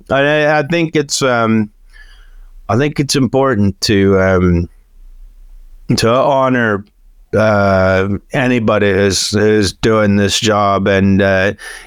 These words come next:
you know, uh, just because it's on a boat, um, doesn't mean that that's not a crowd of people that, that wanna laugh and wanna have fun, and, you know, <laughs> there's a, there's a lot of horror stories in comedy,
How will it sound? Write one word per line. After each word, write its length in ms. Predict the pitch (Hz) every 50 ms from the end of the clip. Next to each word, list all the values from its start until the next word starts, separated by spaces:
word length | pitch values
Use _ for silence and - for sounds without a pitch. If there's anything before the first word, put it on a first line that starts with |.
| - -
you 120 | - 131
know, 220 | 139 160 190 190 196
uh, 840 | 190 185 180 180 180 180 165 156 151 147 147 143 147 151 147 143 147
just 300 | 156 180 202 202 - -
because 320 | 185 175 - 185 180 175
it's 160 | 170 151 - -
on 300 | 147 151 156 165 165 165
a 260 | 156 151 147 139 135
boat, 480 | 120 120 120 127 139 143 147 - - - - -
um, 720 | 101 - 123 117 113 110 107 104 101 98 101 98 95 98
doesn't 300 | 110 127 123 123 127 123
mean 180 | 123 127 123 123
that 140 | 117 110 107
that's 260 | 120 117 113 - -
not 180 | 131 120 117 110
a 60 | 110
crowd 320 | - - 120 117 113 110
of 100 | 113 98 -
people 600 | 127 123 104 - 123 120 117 113 110 107 107 - _ - - - - - - - _ -
that, 320 | 120 110 110 107 107 104 -
that 360 | 160 131 131 117 117 113 110
wanna 280 | 117 117 113 113 113
laugh 420 | 110 113 131 143 151 156 160 - -
and 120 | 98 104
wanna 200 | 107 113 117 113
have 200 | 107 113 120 110
fun, 460 | - - - 110 117 123 131 139 127
and, 320 | 101 98 98 98 98 92 - _ _ _
you 120 | - 101 98
know, 260 | 95 98 113 117 113 - _ _ - - _
<laughs> 320 | _ - - _ - -
there's 420 | - 120 117 - - - 170 170 147
a, 160 | 165 139 - - - - - -
there's 160 | 170 175 170
a 60 | 190 226
lot 180 | 247 254 240
of 100 | 226 170
horror 360 | 160 175 175 185 180 165 143
stories 560 | 120 - - 139 127 123 120 117 113 107 104 120
in 160 | 117 113 104
comedy, 720 | - 120 110 113 117 113 110 104 92 95 92 90 85 -